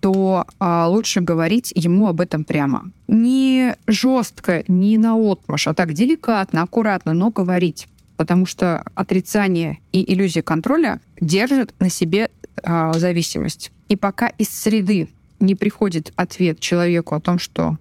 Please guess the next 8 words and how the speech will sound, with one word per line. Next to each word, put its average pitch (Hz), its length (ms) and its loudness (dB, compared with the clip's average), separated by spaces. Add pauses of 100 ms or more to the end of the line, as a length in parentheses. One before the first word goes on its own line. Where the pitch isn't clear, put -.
вообще-то 170 720 -2
есть 165 360 0 (160)
проблемы, 170 580 0 (100)
человеку 196 320 0
очень 202 160 -2
сложно 208 560 0
бывает 180 500 -2 (220)
признать 160 560 -2